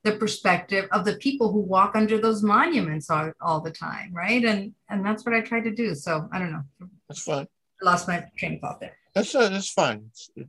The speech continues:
Speaker 1: Yeah.
Speaker 2: you're forgi-, you're forgiven. It's not
Speaker 1: So
Speaker 2: a
Speaker 1: I
Speaker 2: problem.
Speaker 1: don't know. So, I, I mean, Manuel, I'd be curious to think what,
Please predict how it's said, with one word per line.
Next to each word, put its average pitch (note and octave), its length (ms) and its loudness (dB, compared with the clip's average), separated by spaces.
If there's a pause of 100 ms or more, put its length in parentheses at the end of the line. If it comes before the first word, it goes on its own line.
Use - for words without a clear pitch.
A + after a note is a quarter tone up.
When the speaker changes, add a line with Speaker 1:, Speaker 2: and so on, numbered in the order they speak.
Speaker 1:
Yeah. - 240 -2
Speaker 2:
you're C#3+ 100 2
forgi-, D3 320 2
you're D#3+ 160 8
forgiven. D3+ 420 0
It's - 140 -18
not A#2+ 160 2
Speaker 1:
So D4+ 60 8
Speaker 2:
a D4+ 40 8
Speaker 1:
I E4 40 10
Speaker 2:
problem. E4+ 240 6
Speaker 1:
don't D4 160 10
know. B3 120 6
So, C4 200 6
I, A#3+ 340 2
I - 20 8
mean, C4 160 8
Manuel, C4 400 6
I'd A#3 180 6
be A3 120 0
curious B3+ 440 4
to A#3+ 80 0
think B3 260 2
what, A#3+ 160 2